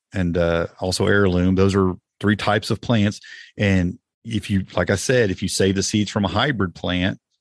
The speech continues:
then, um, you're not gonna get a true to type.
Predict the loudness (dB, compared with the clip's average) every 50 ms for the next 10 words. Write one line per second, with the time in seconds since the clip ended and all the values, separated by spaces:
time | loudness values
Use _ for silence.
0 | _ _ _ _ _ _ _ _ -2 2 2 4 4 4 2 0 -2 -4 _ _
1 | -8 -4 -2 -2 0 -2 -2 -4 -6 -8 _ _ _ _ _ _ -8 -4 0 2
2 | 4 4 4 2 2 2 2 4 2 2 2 0 0 0 0 0 0 0 0 0
3 | 0 0 -4 -6